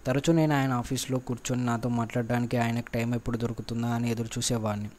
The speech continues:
ఆయన కావాలని నన్ను పట్టించుకునేవాడు కాదు. ఆయనకున్న శక్తి, అధికారం నేను గుర్తించాలని ఆశించాడు.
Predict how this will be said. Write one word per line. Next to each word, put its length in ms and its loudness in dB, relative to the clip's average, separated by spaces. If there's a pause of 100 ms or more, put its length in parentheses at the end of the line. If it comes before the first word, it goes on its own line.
(460)
ఆయన 180 2
కావాలని 580 4
నన్ను 180 2
పట్టించుకునేవాడు 840 -2
కాదు. 340 -6 (100)
ఆయనకున్న 460 0
శక్తి, 460 -4
అధికారం 480 -2
నేను 160 -2
గుర్తించాలని 720 0
ఆశించాడు. 560 0